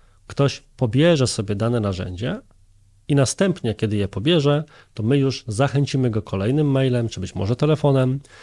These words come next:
do skontaktowania, skontaktowania się z nami, żeby o tym porozmawiać, umówić bezpłatny audyt, konsultację, czy jakąś inną rozmowę, która pozwoli złożyć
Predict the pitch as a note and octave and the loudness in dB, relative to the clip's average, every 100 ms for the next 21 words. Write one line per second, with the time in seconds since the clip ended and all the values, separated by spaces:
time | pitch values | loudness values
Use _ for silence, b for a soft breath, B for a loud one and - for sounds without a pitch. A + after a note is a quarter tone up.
0 | B B A#2+ A2+ - A#2 A2+ - A2 A2+ | B B -2 -2 -2 -2 -4 -4 0 0
1 | G#2+ - B2+ A#2 A2+ A#2 B2+ A#2 G#2+ G2 | -2 -4 -4 -2 -2 0 0 0 -2 -4
2 | F#2 E3 G#3 _ b b b F3+ G3 - | -4 -6 -8 _ b b b 0 2 0
3 | A#2+ - F2+ E2 B2+ B2 B2 - _ _ | -2 -2 -6 0 0 0 -2 -12 _ _
4 | _ D3 C#3 A2+ A2 - - - - F#2+ | _ 0 2 2 -2 -6 -12 -12 -6 -6
5 | - F#2+ A#2 A2+ - G2 - - G#2+ - | -4 -2 0 0 -4 -10 -8 -4 -4 -4
6 | G#2 - - - - F3+ E3+ C3+ A2 G#2 | -10 -10 -8 -8 -6 -2 2 2 0 0
7 | G2 G2 G2+ B B B D#3 D#3 C#3 G2 | -2 -2 -6 B B B -2 0 0 -2
8 | F#2 F#2+ A#2+ _ _ _ _ A#2+ A2 F#2 | -4 -4 -10 _ _ _ _ -6 -2 -2
9 | F#2+ - | -4 -8